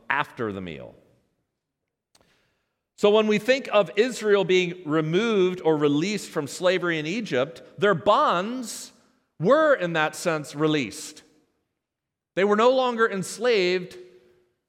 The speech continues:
to the Egyptians. That being said, if we read the Exodus, we see that they were freed from slavery not to do whatever they wanted.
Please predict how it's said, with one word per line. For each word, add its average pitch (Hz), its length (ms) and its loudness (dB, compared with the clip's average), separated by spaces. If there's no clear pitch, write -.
to 185 440 2
the 160 100 0
Egyptians. 123 840 -4
That 247 360 0
being 233 300 -2
said, 220 840 0
if 196 180 2
we 214 140 0
read 220 400 -4
the 190 140 -4
Exodus, 190 640 0
we 196 120 -6
see 240 240 -6
that 208 160 -4
they 185 100 0
were 180 140 0
freed 233 600 -6
from 190 180 -4
slavery 214 520 0
not 247 380 -4
to 214 100 -4
do 214 160 -4
whatever 233 280 -4
they 247 120 2
wanted. 247 580 -6